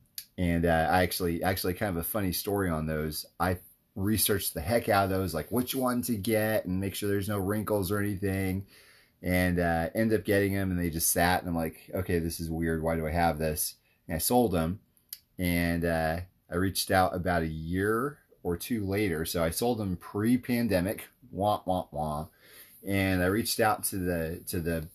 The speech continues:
previous buyer, uh, post-pandemic, wah, wah, wah,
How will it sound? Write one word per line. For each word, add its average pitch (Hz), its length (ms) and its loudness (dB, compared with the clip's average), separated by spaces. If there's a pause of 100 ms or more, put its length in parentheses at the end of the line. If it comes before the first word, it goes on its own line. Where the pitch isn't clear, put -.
(240)
previous 98 340 0
buyer, 92 560 2 (680)
uh, 82 200 -2
post-pandemic, 85 1000 0 (260)
wah, 139 260 0
wah, 98 260 -2
wah, 76 380 -2